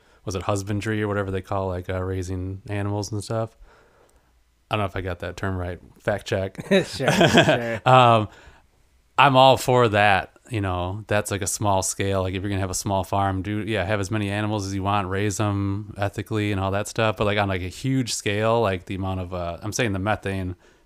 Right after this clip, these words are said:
Speaker 1: produced by the cow farting is what's a big problem.
Speaker 2: Sure.
Speaker 1: And scientists are working on a way to neutralize that methane through their diet somehow,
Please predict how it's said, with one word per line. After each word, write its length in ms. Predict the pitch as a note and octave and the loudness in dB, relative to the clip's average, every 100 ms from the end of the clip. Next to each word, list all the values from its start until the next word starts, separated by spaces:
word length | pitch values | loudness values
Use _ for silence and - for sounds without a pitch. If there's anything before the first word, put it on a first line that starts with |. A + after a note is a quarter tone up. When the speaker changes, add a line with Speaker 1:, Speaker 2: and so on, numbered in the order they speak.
| - | -14
Speaker 1:
produced 280 | G2 G#2 | -8 -8
by 80 | - | -6
the 80 | G2 | -8
cow 220 | - G#2 | -6 -6
farting 540 | G2+ A#2+ A#2 A#2+ A#2 B2+ _ _ _ | -4 -4 -4 -4 -6 -10 _ _ _
is 120 | G#2+ | -10
what's 160 | G2+ F#2+ | -8 -10
a 40 | |
big 200 | F#2 F#2+ | -10 -12
problem. 520 | F2+ G2+ G2 G#2 A2+ A#2 - | -6 -4 -4 -8 -10 -12 -16
Speaker 2:
Sure. 500 | - D3+ D#3 D#3+ A#2 _ _ - _ | -6 -2 -2 -4 -8 _ _ -20 _
Speaker 1:
And 160 | A#2+ A2+ | 0 0
scientists 460 | - E3 D#3+ D3 B2 | 4 6 6 2 2
are 100 | G#2+ | 2
working 340 | A2+ B2+ A2+ | 2 2 0
on 120 | G#2+ | 0
a 60 | F#2+ | 0
way 440 | G2 G#2+ G2+ F#2+ - - - _ _ - | 0 0 0 -4 -8 -20 -20 _ _ -6
to 180 | G#2+ | -2
neutralize 840 | G2+ A2 A2+ A2+ G2+ F#2 F2+ F2+ F2+ | 2 2 2 2 2 2 0 -4 -4
that 220 | F#2+ E2+ | -6 -2
methane 500 | G#2 G#2 A2+ A#2 A2+ | -4 -2 -2 0 -2
through 200 | - G2 | -4 -4
their 100 | F#2 | -4
diet 400 | F2 F2 G2 G#2+ | -4 -4 -4 -4
somehow, 500 | - A#2 A#2 B2+ C3+ | -4 -4 -2 -2 -2